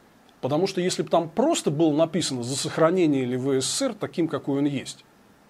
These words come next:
там бы и пять процентов этот ответ не набрал. Но формулировка там была другая.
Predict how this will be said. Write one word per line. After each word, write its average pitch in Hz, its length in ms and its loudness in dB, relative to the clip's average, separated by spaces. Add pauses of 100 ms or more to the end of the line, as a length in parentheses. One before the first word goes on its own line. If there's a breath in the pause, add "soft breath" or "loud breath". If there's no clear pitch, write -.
(240)
там 196 160 2
бы 202 100 2
и 185 40 2
пять 196 220 2
процентов 175 520 0
этот - 180 -14
ответ 107 240 -10
не 101 80 -12
набрал. 113 320 -6 (800 soft breath)
Но 135 80 -4
формулировка 165 520 4
там 202 140 2
была 180 180 6
другая. 175 480 2